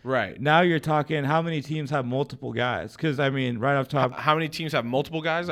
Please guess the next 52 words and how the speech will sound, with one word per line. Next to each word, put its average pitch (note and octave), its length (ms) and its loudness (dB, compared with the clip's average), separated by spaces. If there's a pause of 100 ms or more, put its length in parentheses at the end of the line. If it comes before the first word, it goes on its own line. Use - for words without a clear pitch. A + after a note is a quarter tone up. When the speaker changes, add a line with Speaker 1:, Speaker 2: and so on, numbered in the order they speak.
Speaker 1:
I B2+ 120 -2
could C3 220 -6
Speaker 2:
Gol-, D#3 280 2
Speaker 1:
see A#2 60 -4
Speaker 2:
Golden D3+ 280 2
State's D#3 340 0
got C3+ 260 2
three. C#3+ 400 0 (460)
Speaker 1:
At A2 140 -4
least. A2 460 -8 (180)
Speaker 2:
At B2+ 120 -4
least. B2+ 500 0 (360)
You A2+ 120 -4
know A#2+ 180 0
what A#2 80 -4
I A#2 40 -4
Speaker 1:
Klay B2 160 4
Speaker 2:
mean? C#3 60 2
Speaker 1:
could, C3 240 -2
Klay D3 220 -2
could C3 100 -4
easily C#3 400 -2
average A#2 360 -2
three. A2+ 360 -6 (100)
Speaker 2:
Boston's D3+ 540 2
probably D3 300 0
gonna E3 180 -2
have D#3 180 0
Speaker 1:
Or - 20 -14
Speaker 2:
two. C#3+ 420 0 (560)
Speaker 1:
Boston C3+ 300 2
will D3+ 80 -4
probably D3+ 240 2
have C#3+ 120 -2
two, C#3+ 220 -2
maybe B2+ 180 2
Speaker 2:
But, D3+ 200 4
Speaker 1:
three D3 180 2
with C#3+ 140 2
Speaker 2:
but E3+ 60 8
Speaker 1:
Jason D3 160 4
Speaker 2:
Boston's F3+ 500 6
Speaker 1:
Tatum. - 40 0
Speaker 2:
a D#3+ 40 -2
team D#3+ 440 -2
that C3+ 240 0
could D3 160 -4
not C3 240 0
have B2+ 140 -4
a B2 60 0
twenty A#2+ 280 -2
point G2+ 440 -4